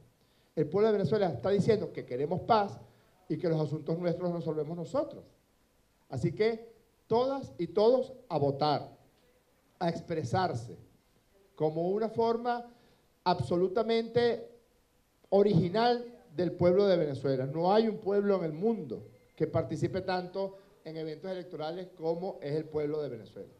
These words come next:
Recordarle a las votantes y a los votantes que pueden y deben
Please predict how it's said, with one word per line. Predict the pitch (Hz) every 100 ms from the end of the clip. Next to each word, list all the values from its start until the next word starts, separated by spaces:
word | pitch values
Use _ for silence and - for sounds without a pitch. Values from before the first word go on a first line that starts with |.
| _ _ _ _
Recordarle | 160 175 160 151 208 202 147 127
a | -
las | 156
votantes | 151 151 180 190 196
y | 208
a |
los | 180
votantes | 151 180 175 170 226 226 - _ _ _ _ _ _ _
que | 180 214 254 - - _ _ _ _ - _
pueden | 156 185 208 233 240 - - _ _ _ _ _ _ _
y | 156 156
deben | 214 202 190 226